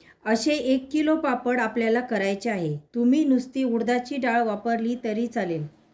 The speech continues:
पण मी मुगाची डाळ घालते, कारण मुगाची डाळ घातल्यामुळे पापड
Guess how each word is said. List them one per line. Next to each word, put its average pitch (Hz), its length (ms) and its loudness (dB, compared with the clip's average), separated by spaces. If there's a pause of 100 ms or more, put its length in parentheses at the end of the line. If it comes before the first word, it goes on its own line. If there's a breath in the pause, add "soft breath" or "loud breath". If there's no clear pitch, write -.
(560 soft breath)
पण 285 200 4
मी 294 180 4
मुगाची 247 500 2
डाळ 240 240 2
घालते, 233 420 0
कारण 233 320 0
मुगाची 240 460 0
डाळ 240 220 0
घातल्यामुळे 226 680 0
पापड 220 360 -4